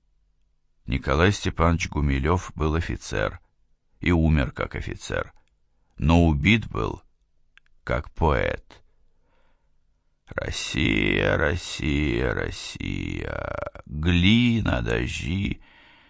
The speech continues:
и офицеры, которые пишут роковые стихи». Удивительная страна,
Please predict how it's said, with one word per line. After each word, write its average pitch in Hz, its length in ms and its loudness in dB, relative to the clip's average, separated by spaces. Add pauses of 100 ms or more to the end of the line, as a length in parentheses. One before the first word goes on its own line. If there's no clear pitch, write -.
(220)
и - 140 4
офицеры, 120 880 8
которые 85 480 4
пишут 107 440 0
роковые 82 680 2
стихи». - 600 -8 (1080)
Удивительная 85 720 4
страна, 50 480 -2